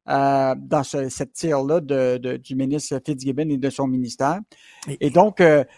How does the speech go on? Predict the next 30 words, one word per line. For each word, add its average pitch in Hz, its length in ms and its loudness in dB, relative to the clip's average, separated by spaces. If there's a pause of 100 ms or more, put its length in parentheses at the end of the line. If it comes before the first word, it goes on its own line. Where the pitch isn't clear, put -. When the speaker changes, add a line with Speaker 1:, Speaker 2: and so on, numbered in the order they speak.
(120)
Speaker 2:
et 160 80 6
ça, 285 120 6
Speaker 1:
la 269 40 8
Speaker 2:
c'est 277 60 0
pas - 80 6
des 208 60 8
Speaker 1:
question 190 140 6
Speaker 2:
prêts 220 140 6
Speaker 1:
qu'on - 80 4
se 214 40 6
pose 175 40 2
Speaker 2:
pardonnables, 170 640 6
ça. 160 180 6
C'est - 120 -2
pas 175 80 6
des 160 180 8
prêts 180 320 4
pardonnables. 175 600 6
Speaker 1:
Oh, - 20 -2
Speaker 2:
C'est - 100 -2
des 143 140 4
prêts, 202 160 4
on 190 140 6
s'attendait 160 380 4
Speaker 1:
c'est 180 60 4
Speaker 2:
à 233 60 8
Speaker 1:
des 226 60 8
Speaker 2:
être 180 180 4
remboursé, 156 720 4
là. 120 200 0